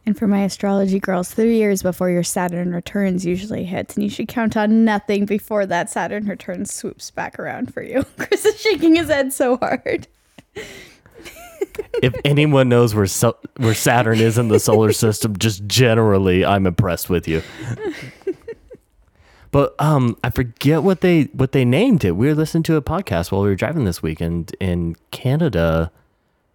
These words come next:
Speaker 2: They said they had a s-, a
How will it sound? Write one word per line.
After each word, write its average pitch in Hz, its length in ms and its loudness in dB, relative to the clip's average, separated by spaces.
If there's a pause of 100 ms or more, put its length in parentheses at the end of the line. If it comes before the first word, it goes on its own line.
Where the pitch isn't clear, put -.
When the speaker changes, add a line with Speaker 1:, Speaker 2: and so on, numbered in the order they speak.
(460)
Speaker 2:
They 110 80 0
said 120 180 -2
they 104 220 2
had 104 560 0
a 87 280 0
s-, - 240 -6 (280)
a 82 400 0